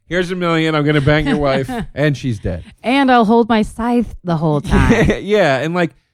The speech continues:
Speaker 1: but these people were, would always resist and what, and it's like, what are you resisting? You know that it gets to go on to the next thing.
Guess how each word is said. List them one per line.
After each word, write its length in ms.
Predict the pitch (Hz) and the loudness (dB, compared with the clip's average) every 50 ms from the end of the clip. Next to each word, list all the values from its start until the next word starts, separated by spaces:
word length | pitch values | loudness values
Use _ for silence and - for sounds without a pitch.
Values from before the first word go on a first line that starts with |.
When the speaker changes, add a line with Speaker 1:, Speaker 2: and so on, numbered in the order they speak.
| _ _ _ | _ _ _
Speaker 1:
but 120 | - 202 - | -6 -4 -4
these 160 | 220 208 - | -4 -6 -6
people 260 | - 220 220 196 214 | -6 -8 -6 -4 -4
were, 200 | 202 208 202 180 | -4 -2 -4 -4
would 200 | - 170 185 185 | -4 -4 -2 0
always 280 | 190 196 196 180 151 139 | 0 0 0 -2 -2 -4
resist 680 | 175 175 151 120 113 170 214 220 175 - - - _ _ _ _ _ | -4 -4 -4 -2 0 0 0 0 0 -4 -12 -18 _ _ _ _ _
and 160 | 147 147 147 | -12 -8 -6
what, 120 | 151 170 | -4 -4
and 200 | 202 208 - 202 | -4 -4 -4 -6
it's 160 | 196 190 - 196 | -8 -10 -8 -10
like, 180 | 190 180 - _ _ _ _ _ _ _ _ _ _ | -10 -10 -10 _ _ _ _ _ _ _ _ _ _
what 140 | 165 202 214 | -2 -2 -2
are 40 | |
you 140 | 233 233 226 220 | 0 -2 -2 -4
resisting? 840 | 220 202 170 190 214 208 190 - - 147 117 101 90 90 90 95 _ _ _ _ _ _ _ _ _ _ | -4 -4 -2 -2 -2 -4 -4 -8 -10 -8 -8 -8 -8 -10 -14 -18 _ _ _ _ _ _ _ _ _ _
You 200 | - 135 185 202 | -8 -4 -4 -2
know 560 | 196 196 190 190 196 202 208 220 214 214 214 | -2 -2 -2 0 0 2 2 2 0 -2 -2
that 200 | 202 202 202 202 | -2 -2 -4 -4
it 180 | 202 196 - _ | -4 -8 -10 _
gets 320 | - 185 180 - - - _ | -10 -10 -10 -10 -16 -18 _
to 120 | - 180 | -12 -10
go 260 | 151 160 170 170 165 - | -6 -4 -4 -4 -4 -4
on 380 | 156 170 170 180 180 180 170 160 | -2 0 2 2 2 0 -2 -6
to 100 | - 165 | -12 -10
the 120 | 151 160 | -10 -8
next 420 | 156 156 160 156 - - - - _ | -8 -8 -8 -10 -12 -16 -20 -18 _
thing. 340 | - 202 202 196 180 170 | -8 -6 -6 -6 -8 -10